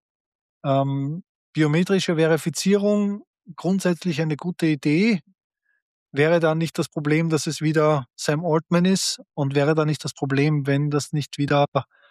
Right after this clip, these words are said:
irgendwie über irgendeine Krypto-Plattform läuft? Ja? Ähm,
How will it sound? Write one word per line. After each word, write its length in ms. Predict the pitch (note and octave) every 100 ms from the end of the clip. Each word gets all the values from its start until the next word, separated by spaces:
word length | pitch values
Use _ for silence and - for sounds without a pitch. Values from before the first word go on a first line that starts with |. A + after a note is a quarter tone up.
| _ -
irgendwie 260 | C#3+ C#3+
über 260 | E3 C#3+ D#3+
irgendeine 680 | D#3+ D3+ D3+ C#3 C#3 C#3+ C#3
Krypto-Plattform 840 | - D#3+ - C3 B2+ A#2+ - C3 B2
läuft? 420 | A#2 A2+ - - _ _ C3
Ja? 180 | C#3+ - _ _ _ _ _ _ _ -
Ähm, 520 | C3+ B2+ B2+ B2+ B2+